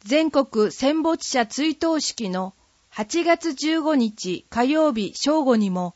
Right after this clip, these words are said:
サイレンや鐘を鳴らします。会場付近の交通規制。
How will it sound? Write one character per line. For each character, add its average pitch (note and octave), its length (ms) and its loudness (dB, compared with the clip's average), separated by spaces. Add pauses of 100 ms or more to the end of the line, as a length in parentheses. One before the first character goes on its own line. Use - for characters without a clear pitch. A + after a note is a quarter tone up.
(480)
サ C#4+ 260 2
イ D#4 60 2
レ C#4+ 140 2
ン B3 80 2
や G#3+ 160 0
鐘 A#3+ 320 0
を D4 140 2
鳴 C#4 160 2
ら C4+ 100 2
し C4 160 -6
ま A#3+ 180 0
す。 - 280 -18 (2000)
会 D4+ 300 2
場 F4 260 4
付 - 100 -8
近 E4 280 2
の G#3 200 2
交 C#4+ 240 4
通 C#4+ 320 -4
規 - 120 -10
制。 G#3+ 480 0